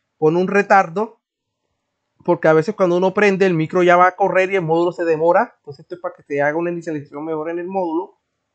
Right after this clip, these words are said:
Hay un cálculo de checksum. Todos los comandos hay que calcular checksum.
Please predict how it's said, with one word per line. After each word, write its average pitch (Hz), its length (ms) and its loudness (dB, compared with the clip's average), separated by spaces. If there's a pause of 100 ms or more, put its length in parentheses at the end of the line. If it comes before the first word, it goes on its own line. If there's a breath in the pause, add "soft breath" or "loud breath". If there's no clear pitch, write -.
(440)
Hay 160 160 0
un 185 80 0
cálculo 190 320 2
de 196 100 0
checksum. 220 480 -4 (240)
Todos 190 320 6
los 196 140 2
comandos 156 360 -2
hay - 40 -10
que 175 120 -4
calcular 135 380 -4
checksum. 185 520 -8